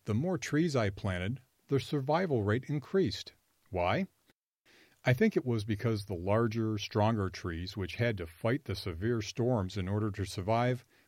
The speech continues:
were made strong, and they in turn gave protection to the smaller, weaker ones. It seems to me that there's a lesson to be learned in this. There are many people in our world, yes, in our own community,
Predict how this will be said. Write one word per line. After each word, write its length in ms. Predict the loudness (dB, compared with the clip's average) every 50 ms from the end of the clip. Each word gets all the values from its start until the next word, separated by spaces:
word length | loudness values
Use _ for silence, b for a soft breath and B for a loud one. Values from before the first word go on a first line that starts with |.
| b
were 140 | b -2 0
made 260 | 2 2 2 0 0
strong, 380 | -2 -2 0 0 0 0 -4 -8 -14 b b b
and 220 | b 0 0 0 -2 _ _ 4
they 140 | 4 4
in 260 | 4 2 0 0 0 0
turn 320 | 0 -2 0 0 0 0
gave 280 | 2 2 2 2 0 -2
protection 600 | -6 -2 0 2 0 0 0 -2 -2 -2 -2 -4
to 100 | -4 -4
the 120 | -4 -4
smaller, 640 | -6 -6 -4 -2 0 0 2 0 0 0 0 -2 -2 -4 -4 -2
weaker 320 | 0 0 0 0 0 -2
ones. 460 | -2 -2 -2 -4 -4 -6 -10 -12 -18 _ _ _ _ _ _ _ B B B B B B B B B
It 140 | -4 -2 0
seems 280 | 2 2 2 2 2
to 100 | -2 -4
me 140 | -2 -2 -2
that 140 | -2 -4 -4
there's 200 | -4 -4 -2 -2
a 40 | -2
lesson 480 | -2 0 0 0 0 0 0 -2 -2
to 100 | -4 -4
be 140 | -4 -2 0
learned 280 | 2 2 4 4 4 2
in 120 | 0 -2
this. 380 | -2 -6 -6 -6 -8 -8 -10 -12 _ _ _ _ B B B B B B B B
There 120 | -2 0
are 20 | 0
many 260 | 2 2 2 2 2
people 380 | 2 2 0 0 0 0 -2 0
in 80 | 0
our 140 | -2 -2 -4
world, 380 | -4 -4 -4 -2 -4 -4 -6 -10 _ _
yes, 300 | -2 0 0 0 -2 -6 -4 -2
in 120 | 0 2
our 160 | 2 2 0
own 140 | 0 -2 -4
community, 720 | -4 -4 -4 -2 0 2 2 2 2 2 2 0 -2 -2